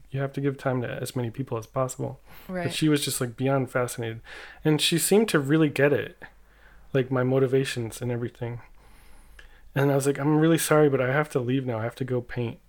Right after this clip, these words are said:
Speaker 1: in Boston." And she's like, "Oh, you better thank your wife." And I was like, "What? Thank her for what?" She's like, "For letting you paint all these beautiful women." I was like, "I'm going to Boston to paint a bunch of guys for, for gay night,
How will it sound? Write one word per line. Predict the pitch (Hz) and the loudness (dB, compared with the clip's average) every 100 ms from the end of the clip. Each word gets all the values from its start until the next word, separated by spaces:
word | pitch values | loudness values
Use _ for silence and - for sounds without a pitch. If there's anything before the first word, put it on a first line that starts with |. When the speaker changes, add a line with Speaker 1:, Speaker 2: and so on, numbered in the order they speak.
| _ 135 | _ -8
Speaker 1:
in | 117 | -6
Boston." | 117 117 - 110 107 107 - - - - - - - - - - - - | -4 -4 -4 -6 -6 -8 -16 -20 -20 -20 -20 -20 -20 -20 -20 -20 -20 -4
And | 135 135 | -2 -2
she's | 143 127 | -2 -2
like, | 127 - | -2 6
"Oh, | 165 156 | 8 8
you | 175 | 6
better | 208 247 160 | 8 8 6
thank | - 151 151 147 | 2 4 4 4
your | 139 | 2
wife." | 120 127 143 120 - - - - - - - - - - - 143 | 4 4 4 4 -4 -10 -12 -20 -20 -20 -20 -20 -20 -20 -6 0
And | |
I | 139 | 2
was | 143 | 4
like, | 139 135 131 | 2 0 0
"What? | 151 220 - - - - | 2 4 2 -4 -20 -4
Thank | 160 160 | 0 2
her | 170 165 | 0 0
for | 151 143 | 0 2
what?" | 160 180 - - - - | 4 4 2 -4 -20 -20
She's | - 135 | -4 -2
like, | 131 | -2
"For | - 147 | 0 6
letting | 160 165 | 6 6
you | 156 | 2
paint | 156 160 147 | 2 2 4
all | 139 | 2
these | 131 135 | 2 -4
beautiful | - 151 143 143 139 | -2 0 0 2 2
women." | 147 | 2
I | 120 | 0
was | 127 | -4
like, | 131 | -4
"I'm | 151 160 | -2 2
going | 185 220 | 2 2
to | 160 | 2
Boston | 127 139 - 135 120 117 - - - - - | 2 2 0 -4 -4 -6 -10 -20 -20 -20 -20
to | |
paint | - 151 143 | 0 2 4
a | |
bunch | 131 139 - | 2 0 0
of | 120 | 0
guys | 127 123 117 113 - - - - - 240 233 - | 2 2 0 -4 -10 -16 -20 -20 -4 -2 -2 -2
for, | - 135 | 2 2
for | - - 151 | 2 0 2
gay | 143 156 156 | 6 6 8
night, | 131 220 - | 8 4 2